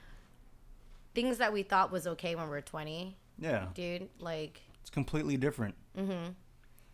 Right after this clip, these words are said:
Speaker 2: And it's like they pulled it out of his tweets from, like, two thousand ten or
Speaker 1: Mm-hmm.
Speaker 2: something like that.
Speaker 1: Mm-hmm.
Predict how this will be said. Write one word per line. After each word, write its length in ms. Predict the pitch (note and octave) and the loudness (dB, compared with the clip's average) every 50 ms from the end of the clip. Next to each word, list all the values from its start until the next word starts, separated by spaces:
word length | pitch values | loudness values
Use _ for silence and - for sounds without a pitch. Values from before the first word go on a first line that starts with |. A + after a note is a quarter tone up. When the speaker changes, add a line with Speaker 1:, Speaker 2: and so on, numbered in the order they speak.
| - - | -6 -2
Speaker 2:
And 120 | C#3 C#3+ D3 | 2 2 2
it's 120 | C#3+ - | 4 6
like 260 | E3+ D#3 C#3+ - - | 6 6 6 4 2
they 120 | - D#3 E3 | 2 2 6
pulled 360 | - - - G#3 G3 G3 E3+ | 10 10 10 10 10 8 6
it 220 | E3+ D#3+ - - - - - - - | 4 2 2 -2 -8 -18 -14 -4 2
out 160 | B2+ C#3 C#3 | 4 6 6
of 80 | C#3 | 6
his 100 | C3 B2 | 4 6
tweets 220 | - - C#3+ C#3 - | 12 12 12 12 12
from, 220 | - - A#2 A2 G#2+ | 10 4 4 4 4
like, 180 | G2+ F2+ F2 | 4 2 0
two 160 | - - - | -4 -4 -6
thousand 800 | A2+ A2+ A2+ G#2+ A2 G#2+ G#2+ G#2+ G#2 G2+ G2+ G2+ G2 G2 F#2 - | -2 0 0 2 2 2 0 0 0 0 0 -2 -2 -4 -6 -8
ten 340 | - - A2+ A#2+ C3 C#3+ D3 | -6 -4 -2 -2 -2 -2 -4
or 60 | C#3+ F3+ | -2 -2
Speaker 1:
Mm-hmm. 280 | F#3 F3+ F3 - - | -2 0 0 0 0
Speaker 2:
something 240 | E3+ F3 A#2 B2 B2+ | 0 -2 -2 0 2
like 120 | C3 C3 B2+ | 2 2 2
that. 260 | C#3 C#3+ C#3+ - - | 2 0 0 -2 -2
Speaker 1:
Mm-hmm. 320 | G3 G3 F#3 F3+ F3 F3 | -2 -2 0 -2 -2 -4